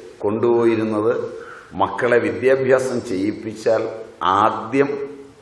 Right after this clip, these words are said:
പാടം വിൽക്കുക, കൃഷി വേണ്ട, പശുവിനെ വെട്ടുകാരന് പിടിച്ചു കൊടുക്കുക,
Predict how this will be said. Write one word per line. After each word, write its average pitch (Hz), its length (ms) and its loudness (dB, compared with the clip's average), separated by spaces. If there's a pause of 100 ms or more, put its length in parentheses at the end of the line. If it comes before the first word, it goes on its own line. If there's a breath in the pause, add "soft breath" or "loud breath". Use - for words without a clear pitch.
(160)
പാടം 92 440 4
വിൽക്കുക, 104 340 -6 (1200)
കൃഷി 87 340 -10
വേണ്ട, 95 240 -2 (1200)
പശുവിനെ 113 500 0
വെട്ടുകാരന് 117 600 4
പിടിച്ചു 113 320 -4
കൊടുക്കുക, 101 360 0